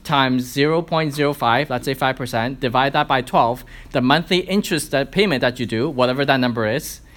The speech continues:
and I'm not a math magician, so I don't know,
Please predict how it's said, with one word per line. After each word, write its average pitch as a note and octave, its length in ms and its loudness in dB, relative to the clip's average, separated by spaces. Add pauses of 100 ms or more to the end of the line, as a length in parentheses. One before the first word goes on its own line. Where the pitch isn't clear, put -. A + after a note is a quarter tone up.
(120)
and A#2 160 0
I'm B2 160 2
not C3 160 0
a A2 340 0
math A#2 280 -2
magician, A#2 420 -6
so A#2 80 -4
I A2 100 -2
don't C#3 220 0
know, A2+ 240 -2